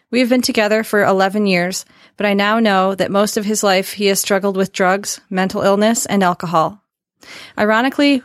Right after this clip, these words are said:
when he stopped drinking years ago and a doctor prescribed medication, he began using again. He has been through numerous rehab situations and is using more than ever. He comes and goes.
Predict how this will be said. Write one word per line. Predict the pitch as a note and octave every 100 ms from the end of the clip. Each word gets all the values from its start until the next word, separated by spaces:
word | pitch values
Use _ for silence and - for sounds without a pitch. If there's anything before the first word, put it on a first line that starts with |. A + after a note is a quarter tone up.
| _
when | - G#3+
he | G#3
stopped | - A#3+ C4+
drinking | A3+ G#3+ G#3+
years | G#3 A#3 -
ago | A3 F#3+ F#3
and | G3
a | F#3+
doctor | F#3+ F#3 -
prescribed | - G3 - G3 F#3+ F3+ -
medication, | F#3+ F3+ - A3 A3 F3+ G3+ _ _ _
he | -
began | G3+ G#3 G3+
using | F#3+ F3+ F#3 F#3
again. | F3 D#3 D3 F#3 _ _ _ _ _ _ _ - - - _ _
He | - D4
has | C4+
been | B3+ B3+
through | A#3+ A#3
numerous | A#3+ B3+ C4+ B3 A#3
rehab | A3 G#3+ G#3+
situations | - A3+ A3 F#3 F3 F#3 F#3 - - _ -
and | - G3
is | G3 F#3+
using | G#3+ A3 A#3 A3
more | G3+ F#3+
than | F#3+ F#3
ever. | E3+ D#3+ D#3+ - _ _
He | -
comes | G#3 A3 G#3+ G3
and | F#3+
goes. | E3+ D3+ -